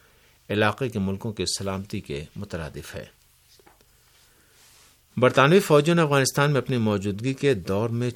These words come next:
چونسٹھ افغان چھوٹے بچوں کا قتل عام کیا ہے۔ بی بی سی کی رپورٹ کے مطابق افغانستان کی جنگ کے دوران برطانوی فوجیوں کے ہاتھوں چونسٹھ افغان بچے قتل کیے گئے، جبکہ برطانوی حکومت نے صرف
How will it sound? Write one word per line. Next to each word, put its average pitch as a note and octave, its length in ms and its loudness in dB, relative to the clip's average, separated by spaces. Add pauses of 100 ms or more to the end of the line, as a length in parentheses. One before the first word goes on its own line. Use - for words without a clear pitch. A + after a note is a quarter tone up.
چونسٹھ G#2 520 -2
افغان G2 440 -4
چھوٹے F#2+ 320 -8
بچوں F2+ 340 -6
کا G2 100 -8
قتل F2+ 300 -10
عام E2+ 260 -6
کیا D2+ 440 -6
ہے۔ D#2 100 -10 (880)
بی A2 120 0
بی A#2 120 2 (100)
سی E3+ 80 2
کی E3 100 2
رپورٹ G#2 300 0
کے G2 60 -6
مطابق F2+ 520 -6
افغانستان G2 640 -4
کی A#2 120 -4
جنگ G2 220 -4
کے G2+ 80 -6
دوران E2+ 340 -6
برطانوی F2+ 440 -6
فوجیوں F#2 380 -6
کے F2 80 -14
ہاتھوں E2+ 300 -8 (100)
چونسٹھ F2+ 480 -4
افغان F#2 400 -8
بچے F2 360 -8
قتل E2 280 -8
کیے F#2+ 220 -6
گئے، A#2+ 80 -2
جبکہ G2 220 -6
برطانوی E2+ 420 -8
حکومت G2 380 -10
نے F#2+ 60 -6 (120)
صرف F#2+ 200 -4